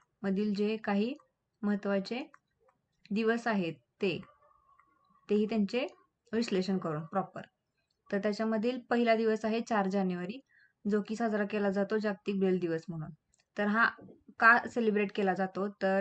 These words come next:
एकोणीसाव्या शतकातील फ्रान्समधील लुई ब्रेल हा जो शास्त्रज्ञ होता, त्यांनी एका वर्णमालेचा शोध लावला. जी वर्णमाला ही अंध किंवा अंशतः दृष्टीहीन लोकांसाठी उपयोगात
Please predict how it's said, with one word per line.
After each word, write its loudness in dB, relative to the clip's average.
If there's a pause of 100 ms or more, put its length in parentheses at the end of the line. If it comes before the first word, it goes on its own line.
एकोणीसाव्या -2
शतकातील -4
फ्रान्समधील 0
लुई 4
ब्रेल -2 (720)
हा -4
जो -2
शास्त्रज्ञ 0
होता, 0 (400)
त्यांनी 2
एका 0
वर्णमालेचा 2
शोध -4
लावला. -8 (680)
जी 2
वर्णमाला 2
ही 0 (680)
अंध 2 (120)
किंवा 4
अंशतः 0
दृष्टीहीन 0
लोकांसाठी -2 (520)
उपयोगात 2